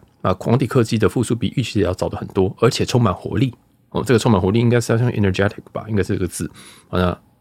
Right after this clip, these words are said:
哦，没有，它是用 vigor。好，那接下来他还，这个C E O还说，更重要的是非常感谢我们的客户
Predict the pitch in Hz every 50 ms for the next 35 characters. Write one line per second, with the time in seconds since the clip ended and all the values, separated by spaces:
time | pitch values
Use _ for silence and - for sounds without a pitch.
0 | _ _ _ _ _ - 98 90 92 85 82 - - 90 - 110 92 87 87 87
1 | - - - - - - _ _ _ _ - - - - - - - - _ _
2 | - 104 110 123 127 120 113 110 104 98 - 117 117 127 107 101 107 101 107 95
3 | 98 - - - 120 - - 123 117 110 101 92 90 87 - - 95 92 104 -
4 | 160 147 175 160 143 143 131 - - 139 123 110 - 135 127 113 104 90 87 -
5 | 127 107 92 90 85 87 90 - - 135 110 - - 120 95 -